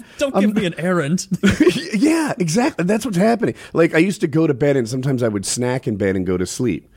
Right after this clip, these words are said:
Speaker 2: Do you know the process for that now? Like, take the braces out, brush them, go downstairs, get the snack, eat the snack, go to the bathroom, brush your teeth again. You have to brush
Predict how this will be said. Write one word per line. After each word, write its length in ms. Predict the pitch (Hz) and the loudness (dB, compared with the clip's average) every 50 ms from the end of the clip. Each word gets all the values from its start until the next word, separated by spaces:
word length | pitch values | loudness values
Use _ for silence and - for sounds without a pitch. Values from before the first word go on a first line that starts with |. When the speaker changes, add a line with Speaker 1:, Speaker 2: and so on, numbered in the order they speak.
| - - _ _ _ _ - | -20 -20 _ _ _ _ -2
Speaker 2:
Do 80 | - | 0
you 40 | 196 | 2
know 120 | 214 254 254 | 2 4 2
the 100 | 302 226 | 2 0
process 600 | - - 190 147 143 143 - - 156 156 156 - | -2 -2 -2 0 0 0 0 0 0 -2 -2 -4
for 160 | - 160 151 | -4 -2 0
that 240 | 143 147 156 151 - | 2 2 2 2 0
now? 400 | 135 135 135 139 139 143 147 139 - _ _ _ _ _ - | 0 -2 0 0 -2 -2 -4 -6 -10 _ _ _ _ _ -4
Like, 220 | - 139 143 - - | 0 0 0 0 0
take 260 | - 160 190 185 - | 2 2 2 2 2
the 60 | 214 | -2
braces 520 | 170 123 127 123 120 117 117 - 117 95 107 | -2 0 0 2 2 0 0 -2 -4 -2 0
out, 280 | 107 104 104 110 - - - - - | 0 0 0 -2 -4 -8 -18 -14 -10
brush 440 | 92 87 107 107 107 107 95 - | -6 -2 -2 0 0 -2 -4 -6
them, 280 | - 80 71 67 67 65 - - - - | -8 -8 -8 -8 -8 -12 -14 -14 -6 -2
go 140 | 131 135 151 | 0 2 2
downstairs, 720 | 170 170 170 160 - - - 120 113 107 113 104 101 - _ - _ - - | 2 2 0 -2 -4 -2 0 2 4 4 2 2 0 -4 _ -20 _ -12 -6
get 220 | - 131 127 127 - | -2 -2 -2 -2 -2
the 80 | - 113 | -6 -6
snack, 500 | - - - 104 110 95 80 - - - - - - - | -6 -6 -4 -4 -2 -4 -4 -6 -12 -20 -20 -18 -8 -2
eat 220 | - 160 165 151 - | 0 0 0 0 -2
the 100 | 123 117 | -6 -6
snack, 500 | - - 110 104 95 76 - - _ - - - - - | -6 -6 -6 -6 -6 -6 -8 -12 _ -20 -20 -14 -6 0
go 160 | 160 160 160 | 2 2 2
to 60 | 160 | 2
the 100 | 156 156 | 2 0
bathroom, 480 | 120 147 135 120 110 107 - 101 85 - | 0 2 2 2 2 0 -2 -8 -10 -6
brush 300 | 92 120 135 143 - - | -4 -2 -2 -2 0 0
your 100 | 147 135 | -2 -2
teeth 360 | - - - 143 143 139 - - | -2 -2 -2 0 -2 -2 -2 -4
again. 340 | 117 101 95 135 120 85 | -6 -2 0 0 0 0
You 100 | 85 95 | -2 -4
have 200 | 98 139 147 147 - | -2 -2 -2 -2 -4
to 60 | 156 | -6
brush 360 | 110 - 135 156 147 131 - | -6 -2 0 0 0 0 -2